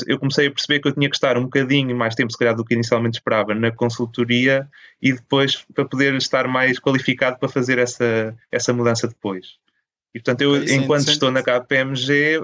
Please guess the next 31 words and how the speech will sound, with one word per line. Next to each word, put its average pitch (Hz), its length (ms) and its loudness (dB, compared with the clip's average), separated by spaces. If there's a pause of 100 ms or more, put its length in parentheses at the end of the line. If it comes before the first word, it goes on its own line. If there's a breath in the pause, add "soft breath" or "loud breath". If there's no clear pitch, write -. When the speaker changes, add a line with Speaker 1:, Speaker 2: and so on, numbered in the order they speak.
Speaker 1:
vou 143 180 0
fazendo, 151 720 -2
vou 127 100 -2
estando 127 280 0
atento, 180 640 0 (260 loud breath)
vou, 131 560 0 (180)
vou, 113 800 2 (400)
eh, 117 140 2
fazendo 110 380 0
algumas 107 280 0
candidaturas, 123 1000 0
chego 117 260 -2
a 113 60 0
fazer 113 200 2
algumas 110 320 2
entrevistas 110 520 -2
em 127 160 2
empresas. 110 580 0 (160)
Portanto, 117 220 -2
eu 123 60 2
tinha, 123 300 -4
tive 131 280 -2
esse, - 360 -4
esse, 123 360 -6 (500 loud breath)
essa 120 160 0
ideia 131 240 2
muito 131 220 0
clara 127 500 0
desde 127 240 0
o 131 60 2
início. 117 520 2